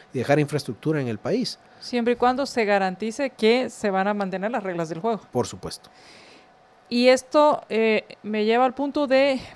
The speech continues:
Speaker 2: ya para cerrar, la inversión, la inversión directa, ya sea, yo, a mí,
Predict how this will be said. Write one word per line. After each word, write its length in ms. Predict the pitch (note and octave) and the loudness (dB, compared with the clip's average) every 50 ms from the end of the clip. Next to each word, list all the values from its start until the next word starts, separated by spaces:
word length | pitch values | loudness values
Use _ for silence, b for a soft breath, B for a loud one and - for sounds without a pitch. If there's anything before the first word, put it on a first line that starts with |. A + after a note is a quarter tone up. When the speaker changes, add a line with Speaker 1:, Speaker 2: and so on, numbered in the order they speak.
| B | B
Speaker 2:
ya 160 | A3+ A3+ A3+ A3 | 0 0 0 2
para 180 | B3 B3 A#3+ | 2 0 0
cerrar, 540 | A3 - - G#3 F#3+ G3 G3+ A3+ B3+ - - _ _ - | 0 0 -2 -2 0 2 2 0 0 -2 -8 _ _ -12
la 200 | - G#3+ A3 G#3 | -6 0 2 2
inversión, 640 | G#3 G3 F#3+ F#3 F#3 - - A3 G#3+ A#3 A#3+ B3+ B3+ _ - - - - - - - - - | 2 2 0 -2 -4 -4 -6 -6 -6 -6 -8 -10 -14 _ -20 -20 -20 -20 -20 -20 -20 -14 -8
la 140 | F#3 G#3 | -4 -4
inversión 540 | G#3 G3 F#3+ G3 F#3 F3+ - A#3 A#3 A3+ - - | -4 -2 -2 -4 -4 -4 -6 -6 -6 -6 -8 -10
directa, 600 | G#3+ G#3 G#3+ G3 F#3+ F#3 F3+ F#3 - D#3+ D#3 D#3+ | -6 -4 -2 0 0 -2 -4 -6 -8 -10 -10 -8
ya 200 | - F3+ F#3+ F#3 | -6 -4 -4 -4
sea, 360 | F3 G3 F#3 F#3 F#3 - - - - | -2 -2 -2 -2 -2 -2 -6 -12 -16
yo, 260 | - F#3+ G3 G3+ G3 | -14 -8 -4 0 0
a 60 | G3 | 0
mí, 120 | G3+ G#3 | 0 -2